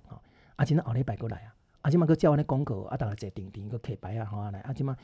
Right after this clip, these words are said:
逐个就淡薄炸钱，差不多拢会炸钱去就对了吼。好，<laughs> 最后就是要讲安尼，<laughs> 收网啊嘛，<laughs> 所以最后一个，迄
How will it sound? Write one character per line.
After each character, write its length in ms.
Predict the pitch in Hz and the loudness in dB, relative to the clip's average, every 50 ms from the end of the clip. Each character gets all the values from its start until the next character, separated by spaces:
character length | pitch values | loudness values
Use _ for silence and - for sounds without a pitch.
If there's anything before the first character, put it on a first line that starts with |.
| - - - - | -16 -20 -18 -12
逐 60 | - 104 | -10 -8
个 140 | 98 107 | -6 -4
就 100 | 107 107 | -4 -4
淡 140 | 104 - 110 | -4 -2 0
薄 40 | 123 127 | 0 0
炸 200 | - - 123 110 | 0 0 0 0
钱， 140 | - - - - | -2 -4 -12 -6
差 80 | - 135 | -2 4
不 80 | 165 | 8
多 80 | - 175 | 8 8
拢 140 | 123 113 110 | 8 8 4
会 80 | 104 | 2
炸 200 | 95 - 175 139 | 0 0 2 0
钱 200 | 120 - - 107 | 0 0 -2 -6
去 120 | 107 - 110 | -6 -6 -8
就 80 | - - | -8 -6
对 120 | - 120 | -6 -6
了 100 | 110 - - | -6 -6 -8
吼。 160 | 110 98 - - _ - - _ - | -10 -10 -12 -12 _ -20 -20 _ -4
好， 200 | - 220 135 117 - - _ - - - - - 160 - | -2 -2 -2 -2 -6 -16 _ -4 4 8 8 10 8 8
<laughs> 520 | - - - - - - - - - - - | 4 -2 -18 -20 -20 -20 -20 -20 -20 -10 0
最 160 | - 190 147 | 4 6 6
后 80 | 135 127 | 8 6
就 60 | 120 | 4
是 140 | 107 - 120 | 2 0 0
要 100 | 117 135 | -2 0
讲 240 | - - - 143 110 | 0 2 2 2 2
安 100 | 131 139 | 4 4
尼， 160 | 107 - 170 - - - _ _ _ _ | 4 2 2 -2 -4 -20 _ _ _ _
<laughs> 400 | - - - - - - - - | -20 -16 -10 -8 -8 -8 -10 -16
收 200 | - - - 156 | -4 4 8 10
网 280 | 151 165 160 131 110 95 | 12 12 12 12 10 8
啊 100 | 98 98 | 2 -2
嘛， 160 | 104 110 110 - - 127 - - 165 - - | 0 2 2 4 4 4 4 4 2 2 0
<laughs> 380 | - - - - - - - | -2 -14 -14 -14 -16 -16 -6
所 180 | - - 175 160 | 2 6 6 6
以 20 | |
最 240 | 147 - - - 160 | 6 6 6 6 8
后 80 | 131 127 | 8 8
一 80 | 147 - | 6 6
个， 80 | - | 6
迄 200 | 110 92 127 127 | 6 6 4 2